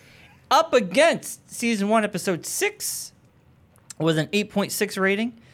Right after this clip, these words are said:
The Bookhouse Boys visits One-Eyed Jacks across the border in Canada to find Jacques Renault. Maddie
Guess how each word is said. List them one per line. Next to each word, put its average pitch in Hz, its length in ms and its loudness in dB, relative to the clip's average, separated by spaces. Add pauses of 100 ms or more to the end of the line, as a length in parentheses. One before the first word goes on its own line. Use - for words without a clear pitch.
(260)
The 147 120 0
Bookhouse 170 520 2
Boys 165 340 0
visits 147 420 -6
One-Eyed 147 340 0
Jacks - 640 -2 (140)
across 135 500 0
the 151 80 -4
border 139 340 0
in 131 100 -2
Canada 131 520 -2 (100)
to 135 100 -4
find 127 520 -2 (220)
Jacques 127 360 0
Renault. 123 380 2 (540)
Maddie 190 600 2